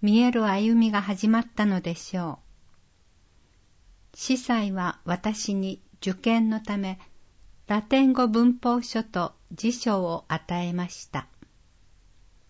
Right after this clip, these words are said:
本には、フェスティナ・レンテ、ゆっくりと急げ、に、これから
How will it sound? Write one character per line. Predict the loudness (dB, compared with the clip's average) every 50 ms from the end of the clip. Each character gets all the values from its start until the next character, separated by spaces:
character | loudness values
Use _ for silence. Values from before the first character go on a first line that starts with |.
| _ _ _ _ _ _
本 | -4 0 4 6 6 6 6
に | 4 2 -2
は、 | -4 -6 -8 -10 -12 _ _ _ _ _ _ _ _ _ _ _ _ _ _ _ _ _ _ _
フ | -4 -2 -2
ェ | -2
ス | -2 -6 -14
テ | -6 -2 2 4
ィ | 4
ナ・ | 4 4 2 0 -4 -6 -8 -12 -20 _ _ _ -20 -20 -20 -20 -14 -6
レ | -2 0 0 0
ン | 0 -2
テ、 | -4 -8 _ -10 -10 -10 -12 -16 -20 _ _ _ -20 _ -20 _ _ _ _ _ _ _ _ _ _ _ _ _ _
ゆ | -4 -4 -4
っ | -4 -8 _
く | -4 -2 0
り | 0 0 -2
と | -4 -6 -6 -6
急 | -6 -8 -8 -6 -6 -6
げ、 | -6 -10 -14 -14 -18 _ _ _ -20 -20 _ _ _ _ _ _ _ _ _ _ _ _ _ _
に、 | -6 -4 -4 -6 -8 -12 _ _ _ _ _ -20 -20 -20 _ _ -20 -20 -20 _ _ _ _ _ _
こ | -2 0 2
れ | 2 0
か | 0 0 -2 0
ら | 2 0 0 -2 -4